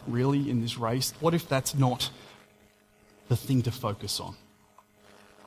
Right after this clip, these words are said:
Imagine for a minute that God guaranteed that his people would be able to finish the race by his provision. What resources has God got at his disposal? What resources does God not have at his disposal?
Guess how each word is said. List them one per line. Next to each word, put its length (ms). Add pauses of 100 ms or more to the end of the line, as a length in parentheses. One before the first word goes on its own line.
(880)
Imagine 380
for 140
a 60
minute 320
that 180
God 240
guaranteed 560
that 120
his 140
people 380
would 160
be 160
able 200
to 100
finish 320
the 100
race 400
by 220
his 160
provision. 480 (2250)
What 140
resources 480
has 100
God 240
got 160
at 60
his 100
disposal? 540 (2500)
What 160
resources 480
does 160
God 240
not 200
have 200
at 80
his 140
disposal? 580